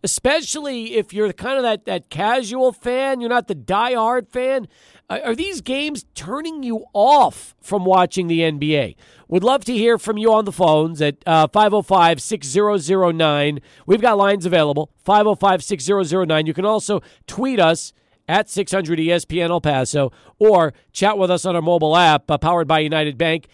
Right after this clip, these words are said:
You can listen live, and while you're listening, you can chat with us as well. So three ways to get into the show as Sports Talk continues. But first, bottom of the hour, let's go to Adrian. He's standing by with this Sports Center update.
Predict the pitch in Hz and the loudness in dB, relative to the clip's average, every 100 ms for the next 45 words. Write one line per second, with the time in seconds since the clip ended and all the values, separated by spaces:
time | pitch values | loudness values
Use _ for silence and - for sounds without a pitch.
0 | _ 131 123 120 147 202 220 196 185 185 | _ -12 -10 -6 -4 -4 -6 -4 0 2
1 | 190 185 151 165 151 143 175 156 147 135 | 4 2 0 0 0 -2 -4 -6 -8 -10
2 | - 151 151 135 135 - 117 117 107 107 | -4 -2 -2 -2 -4 -4 -8 -8 -8 -12
3 | 78 - 101 _ _ _ 208 359 339 294 | -12 -14 -16 _ _ _ -6 -4 -2 0
4 | 320 294 - 196 208 277 202 220 196 233 | -2 -6 -8 -6 -4 -6 -6 -6 -6 -4
5 | 254 294 277 - _ - 175 - 269 247 | -2 0 -2 -4 _ -6 -6 0 0 2
6 | 233 233 202 175 233 285 311 170 214 - | 2 2 2 -4 -6 -6 -6 -4 -4 -2
7 | 254 247 - _ _ 220 226 208 190 220 | -2 -2 -10 _ _ 2 2 2 2 4
8 | 208 196 190 208 170 185 190 160 160 160 | 4 4 2 0 4 2 2 0 0 0
9 | 190 - 202 185 165 170 147 147 147 151 | -4 -2 -2 0 2 4 4 2 0 0
10 | 185 - - 165 147 147 131 110 107 | -2 -4 -4 -4 -2 -4 -4 -4 -10